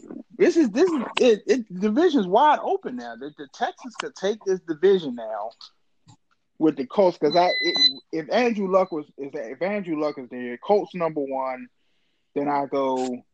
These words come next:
Texans. The Jaguars are the wild card with Nick Foles. They actually have a competent quarterback, so that they're, they're the wild card. And,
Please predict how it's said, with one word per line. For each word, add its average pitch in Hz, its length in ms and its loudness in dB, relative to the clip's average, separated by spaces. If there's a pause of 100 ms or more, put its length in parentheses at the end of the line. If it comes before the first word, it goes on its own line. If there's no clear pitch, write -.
(420)
Texans. 170 560 0
The 127 120 -6
Jaguars 170 760 4
are 147 80 -8
the 131 60 -10
wild 131 340 -6
card 123 240 -6
with 117 140 -12
Nick 117 260 -12
Foles. 113 180 -12 (680)
They 127 140 -6
actually 156 400 0
have 143 180 -10
a 120 60 -14
competent 139 560 -14
quarterback, 117 640 -8 (460)
so 123 220 -4
that 120 180 -8
they're, 151 260 4 (100)
they're 156 240 2
the 143 80 0
wild 135 420 -4
card. 110 440 -6 (2250)
And, 123 600 -8